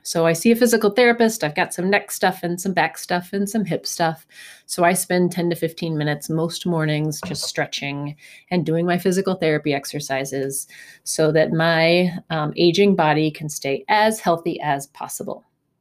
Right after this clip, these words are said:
Um, another one I mentioned was meditating. I, um, use Headspace.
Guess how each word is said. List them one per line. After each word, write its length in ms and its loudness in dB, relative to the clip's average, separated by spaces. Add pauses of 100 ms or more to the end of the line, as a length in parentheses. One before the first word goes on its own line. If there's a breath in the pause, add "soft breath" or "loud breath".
(1200 loud breath)
Um, 440 0
another 300 6
one 120 4
I 100 4
mentioned 360 2
was 160 0
meditating. 840 -2 (220 loud breath)
I, 760 0
um, 220 -4
use 220 0
Headspace. 680 -2